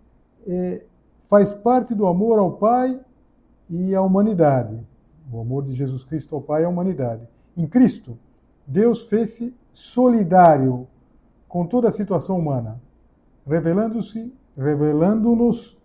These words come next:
que não estamos sozinhos, porque temos um Pai que nunca pode esquecer os seus filhos. Bonito isso. No Evangelho, é, Jesus Cristo mostra que ele está do nosso lado, é a palavra consoladora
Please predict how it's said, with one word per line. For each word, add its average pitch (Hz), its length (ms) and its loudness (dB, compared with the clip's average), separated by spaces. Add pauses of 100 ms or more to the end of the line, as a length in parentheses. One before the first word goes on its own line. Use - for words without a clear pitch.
(280)
que - 120 -10
não 208 180 2
estamos 214 320 0
sozinhos, 165 500 0
porque - 220 -12
temos 185 240 -2
um 214 100 0
Pai 202 360 0 (540)
que 175 120 -8
nunca 233 500 -4 (220)
pode 190 220 -2
esquecer 175 480 -6
os 180 140 -10
seus 165 180 -10
filhos. 117 420 -18 (1500)
Bonito 175 380 -4
isso. - 260 -12 (840)
No 131 100 -10
Evangelho, 147 600 -4 (520)
é, 131 600 -6 (200)
Jesus 143 320 -8
Cristo 160 360 -8
mostra 151 500 -4
que 147 600 -6 (420)
ele 151 140 -4
está 165 280 0
do 160 120 0
nosso 156 340 -4
lado, 135 460 -2
é 139 500 -2
a 127 80 -6
palavra 160 500 2
consoladora 156 920 -2